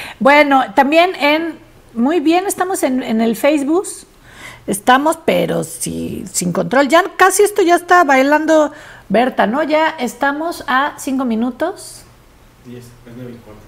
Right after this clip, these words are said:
Speaker 1: Nueve y cuarto. Estamos a diez, claro. Diez minutos. Duelo de comediantes. Exacto, Paulina. Deja de estar <laughs> chingando.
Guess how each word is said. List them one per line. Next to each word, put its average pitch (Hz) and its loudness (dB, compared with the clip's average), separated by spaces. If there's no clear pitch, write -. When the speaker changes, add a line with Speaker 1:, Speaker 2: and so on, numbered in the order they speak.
Speaker 1:
Nueve 185 -2
y - -2
cuarto. - -8
Estamos 226 -4
a 220 0
diez, 196 -2
claro. 175 -6
Diez 240 -2
minutos. 285 -4
Duelo 294 6
de 294 2
comediantes. 214 0
Exacto, 202 -2
Paulina. 185 -2
Deja 214 -4
de 190 0
estar - -10
<laughs> 175 -8
chingando. 190 -4